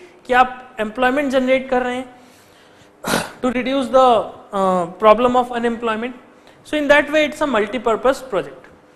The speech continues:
Now, it is also the cheapest form of energy। आपको flowing water बिल्कुल मुफ्त में मिलता है, बिल्कुल फ्री में मिलता है। <coughs> तो इसीलिए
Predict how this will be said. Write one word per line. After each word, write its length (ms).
Now, 100
it 100
is 280
also 340
the 100
cheapest 560
form 260
of 80
energy। 360
आपको 280
flowing 400
water 240
बिल्कुल 340
मुफ्त 380
में 120
मिलता 280
है, 120
बिल्कुल 280
फ्री 240
में 140
मिलता 280
है। 80
<coughs> 1200
तो 60
इसीलिए 540